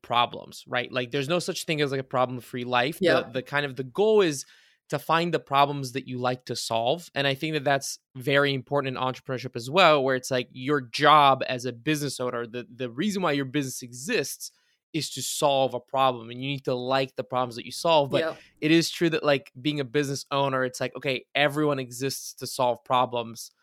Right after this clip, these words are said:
Speaker 1: But <laughs> then when you're a business owner, it's like that to the nth degree a little bit,
Speaker 2: Yeah.
Speaker 1: right? It's like, it's like even, even on top of that a,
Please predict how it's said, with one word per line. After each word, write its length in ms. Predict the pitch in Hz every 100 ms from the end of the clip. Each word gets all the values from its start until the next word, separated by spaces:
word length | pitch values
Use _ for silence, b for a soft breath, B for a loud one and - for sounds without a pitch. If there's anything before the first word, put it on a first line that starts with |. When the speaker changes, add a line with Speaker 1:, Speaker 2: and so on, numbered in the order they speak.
| _ _ _
Speaker 1:
But 120 | 135
<laughs> 120 | 165
then 280 | 214 214 170
when 140 | 180
you're 120 | 160
a 40 | 156
business 300 | 175 175 170
owner, 200 | 156 147
it's 140 | 139
like 140 | 135 123
that 220 | 139 139
to 60 | 139
the 160 | 135
nth 260 | 143 139 -
degree 360 | 135 139 139
a 80 | 135
little 200 | 120 135
bit, 80 | 202
Speaker 2:
Yeah. 200 | 180 220
Speaker 1:
right? 160 | 220 -
It's 180 | -
like, 220 | 185 196 - 247 233
it's 80 | 160
like 140 | 185 190
even, 240 | 196 202
even 220 | 196 196 185
on 140 | 165
top 280 | 156 156 156
of 120 | 147
that 160 | 143
a, 80 | 135